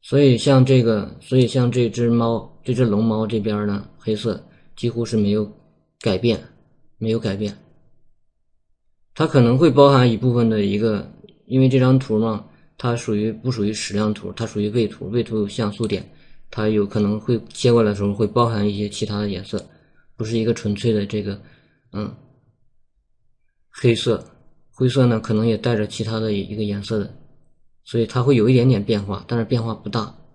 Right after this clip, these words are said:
它基本是没有变。无论我把这个色相这个拖动到哪个位置，它都没有变化。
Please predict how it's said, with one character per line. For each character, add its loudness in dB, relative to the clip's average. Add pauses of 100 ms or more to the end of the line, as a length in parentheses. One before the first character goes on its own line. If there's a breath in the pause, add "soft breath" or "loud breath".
它 -6
基 -4
本 -4
是 -6
没 0
有 0
变。 -4 (460)
无 -2
论 6
我 6
把 2
这 -2
个 -2 (440 soft breath)
色 0
相 2
这 0
个 -4 (300)
拖 -2
动 4
到 0
哪 -4
个 -2
位 2
置， -8
它 -10
都 0
没 2
有 0
变 -4
化。 -14